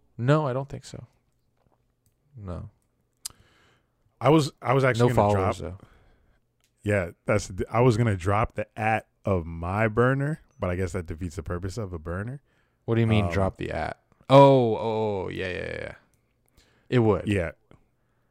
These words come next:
Speaker 2: I sent it to Discord and Snapchat group chat. So, like, it's just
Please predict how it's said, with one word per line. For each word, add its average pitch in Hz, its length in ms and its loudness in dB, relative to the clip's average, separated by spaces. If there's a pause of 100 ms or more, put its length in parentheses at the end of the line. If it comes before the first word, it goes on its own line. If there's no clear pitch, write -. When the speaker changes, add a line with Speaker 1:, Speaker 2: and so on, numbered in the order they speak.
(140)
Speaker 2:
I 107 120 -2
sent 127 360 -4
it 131 180 -4
to 98 600 -2 (540)
Discord 107 640 -2
and 90 460 -10
Snapchat 87 460 -12
group 78 160 -14
chat. - 200 -18
So, 90 220 -6
like, 80 240 -10 (440)
it's 92 200 -12
just - 520 -10